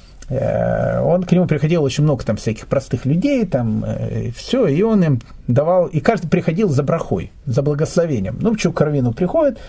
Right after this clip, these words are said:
"Ребе, дай браху", особенно там к хасидскому ребе,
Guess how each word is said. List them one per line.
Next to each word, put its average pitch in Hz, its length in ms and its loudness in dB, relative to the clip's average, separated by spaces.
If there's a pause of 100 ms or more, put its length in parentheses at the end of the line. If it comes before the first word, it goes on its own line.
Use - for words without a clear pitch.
(280)
"Ребе, 190 320 2
дай 156 200 2
браху", 135 440 -2 (140)
особенно 131 440 -2
там - 160 -10
к - 60 -8
хасидскому 120 640 -2
ребе, 95 320 0